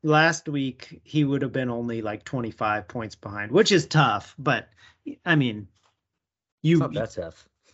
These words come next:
Speaker 1: Exactly. That's
Speaker 2: Yeah.
Speaker 1: why I was just like, "You know what? You know, I'm not gonna play with fate. I'm just gonna, <laughs> I'm just gonna let it ride." So, uh, but yeah, I'm, uh, you know, your team obviously went off last week and way outperformed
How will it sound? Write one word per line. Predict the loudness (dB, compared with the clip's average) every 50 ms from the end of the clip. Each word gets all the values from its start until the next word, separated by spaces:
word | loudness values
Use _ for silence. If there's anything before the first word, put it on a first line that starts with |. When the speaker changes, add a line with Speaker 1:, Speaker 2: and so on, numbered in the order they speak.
| _ _ _ _ 2
Speaker 1:
Exactly. | 2 4 6 6 6 6 6 4 0 -2 0
That's | 0 0 -2 0 0
Speaker 2:
Yeah. |
Speaker 1:
why | 2 2 2 2
I | 2 2
was | 0 0 -2
just | -2 -4 -4 -4 -4
like, | -4 -4 -2
"You | -4 -2
know | -2 -2 0
what? | 0 0 -2 -2 -4 -6
You | -6
know, | -4
I'm | -2 -2 0
not | 0 -2 -2
gonna | -4 -6 -8 -8
play | -8 -8 -6 -6
with | -8 -8
fate. | -10 -12 -12 -10 -10 -8
I'm | -8 -6 -6
just | -8 -10 -10 -12
gonna, | -12 -12 -10 -10 -10 -12 -14 -14 _
<laughs> | -6
I'm | -4 -2 -2
just | -2 -4 -6 -8
gonna | -10 -8 -8 -6
let | -6 -8 -8
it | -6
ride." | -6 -4 -4 -4 -4 -6 -8 -10 -16 -20 -20 -20 -20 -20 -20 _ _ -12
So, | -6 -2 0 0 0 0 -2 -4 -8 -12 _ _ _ _ _ _ _ -4
uh, | 0 0 2 2 0 -2 -6 _ 4
but | 6 6
yeah, | 8 8 8 8 6
I'm, | 4 2 -2 -6 -14 -16 -18 -16 -14 -12
uh, | -12 -12 -12 _
you | -6 -2 0 2
know, | 4 4 4
your | 2 2 2 2 2
team | 2 0 -2 0 2 4
obviously | 4 4 2 0 -2 -4 -2 -2 0 0 0 0 -2 -2 -6 -10 -10 -4
went | 0 0 0 0 0 -2
off | -2 -2 -2 0 0 -2 -2 -2 -4 -8 -20 _ _ _ _ -8
last | -4 0 2 2 2 2 0 -4 -8
week | -6 -4 -2 -2 -2 -2 -4 -8 -16 -20 -14 -8 -6
and | -4 -2 -2 -4 -4 -4
way | -2 0 4 4 6 6 4
outperformed | 4 2 0 -2 -2 -2 -2 -2 0 2 4 6 6 6 6 4 2 2 0 0